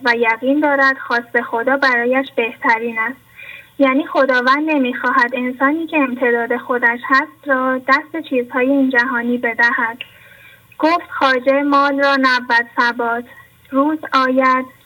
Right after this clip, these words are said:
شب رود اندر جهات. حسن صورت هم ندارد اعتبار که شود رخ زرد از یک زخم خار. خواجه گفت مال دنیا و زیبایی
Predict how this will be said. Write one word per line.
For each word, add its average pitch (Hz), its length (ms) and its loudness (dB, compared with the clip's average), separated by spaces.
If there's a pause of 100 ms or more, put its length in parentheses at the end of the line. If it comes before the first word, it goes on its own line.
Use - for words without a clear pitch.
(140)
شب 294 220 2
رود 254 480 0
اندر 247 420 0
جهات. 240 480 -4 (600)
حسن 269 460 0
صورت 262 380 2
هم 302 260 2
ندارد 240 540 2
اعتبار 240 720 0 (140)
که 254 260 0
شود 247 380 2
رخ 277 340 2
زرد 262 400 2
از 240 180 -2
یک 269 220 0 (100)
زخم 254 400 -2
خار. 233 380 -4 (1200)
خواجه 294 420 0
گفت 381 240 -10
مال 330 360 0
دنیا 269 340 2
و 285 160 2
زیبایی 247 380 0